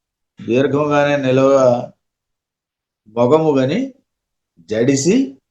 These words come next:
దూరం నుండే, "వెనుకయ్య వేణిలో బడి" అని, వెనక ఉన్నటువంటి వేణిలో పడ్డాడు అని.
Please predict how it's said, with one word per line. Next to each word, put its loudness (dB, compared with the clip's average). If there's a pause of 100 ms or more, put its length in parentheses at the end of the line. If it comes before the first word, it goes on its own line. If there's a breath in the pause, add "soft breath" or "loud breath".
(720)
దూరం 0
నుండే, -2 (760)
"వెనుకయ్య 8
వేణిలో 4
బడి" 0
అని, -10
వెనక -4
ఉన్నటువంటి -2 (1080)
వేణిలో 6 (340)
పడ్డాడు 0
అని. -14